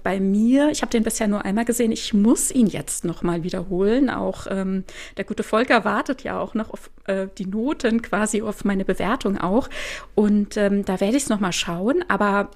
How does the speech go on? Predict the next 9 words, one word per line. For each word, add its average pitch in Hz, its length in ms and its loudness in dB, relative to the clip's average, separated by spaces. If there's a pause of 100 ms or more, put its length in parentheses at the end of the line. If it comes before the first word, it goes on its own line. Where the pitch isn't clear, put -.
mh, 185 380 -2
also - 160 -6
bei - 100 -10
mir 185 200 -12
war 208 80 -4
der 240 160 0
nicht 202 240 -4
gut 233 200 -4
weggekommen. 240 640 -4